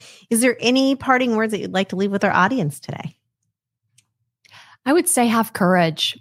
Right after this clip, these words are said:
Speaker 2: Most of the time, the reason we don't wanna put our words into, onto paper is we feel like we're unqualified.
Speaker 1: Sure.
Speaker 2: We don't have enough experience yet. People won't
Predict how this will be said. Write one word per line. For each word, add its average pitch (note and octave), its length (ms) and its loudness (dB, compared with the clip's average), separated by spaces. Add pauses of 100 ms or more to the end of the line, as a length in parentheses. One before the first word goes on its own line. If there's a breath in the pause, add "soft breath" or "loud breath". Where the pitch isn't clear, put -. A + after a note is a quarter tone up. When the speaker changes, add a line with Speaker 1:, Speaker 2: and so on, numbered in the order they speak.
Speaker 2:
Most A3+ 400 0
of A#3 160 0
the G#3 100 0
time, F3 480 0
the E3+ 120 0
reason F3+ 440 2
we E3 120 2
don't E3 360 -2
wanna E3+ 200 -2
put E3 180 2
our D#3 140 -4
words D#3 260 -2
into, D3+ 180 -2 (880)
onto D#3+ 240 0
paper D#3+ 460 0
is E3+ 220 -2
we E3 100 2
feel E3 260 2
like D3+ 200 0
we're C3+ 100 -2
unqualified. F3+ 1120 0
Speaker 1:
Sure. - 60 -20 (380 loud breath)
Speaker 2:
We F3 200 2
don't D#3+ 260 0 (260)
have F3 220 -2
enough D#3 200 -2
experience A3+ 800 0
yet. F#3+ 520 0
People F3 400 0
won't D3 340 -4